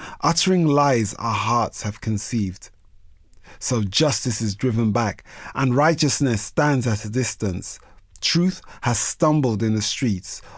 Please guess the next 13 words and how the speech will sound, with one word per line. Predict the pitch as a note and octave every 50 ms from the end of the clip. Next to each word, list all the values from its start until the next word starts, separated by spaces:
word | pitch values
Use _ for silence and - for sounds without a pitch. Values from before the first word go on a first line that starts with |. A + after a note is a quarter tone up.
| - -
Honesty | D3 D#3 D3+ B2+ - - - A#2+ G#2
cannot | - - A#2+ A#2+ A#2 G#2+ - - -
enter. | A2+ A2 G#2+ - - F#2 F#2+ - - - - - - - - - - - -
Truth | - - - G#3 F#3+ D#3 -
is | D3 B2 G2+
nowhere | C3 D3 D#3 E3 D#3 D3 B2+ A#2
to | A2+ - -
be | A2 A#2+ G#2+
found, | - - C#3 B2+ A#2 G#2+ G2 F#2 - - - - -
and | C#3 C#3+ B2+
whoever | C3 E3 F#3 F3+ D#3 E3+
shuns | D3+ - - F#3 E3+ E3 D3+ -
evil | - F#3+ F3 E3+ D3+ B2 A#2+ G#2 F#2 G2 -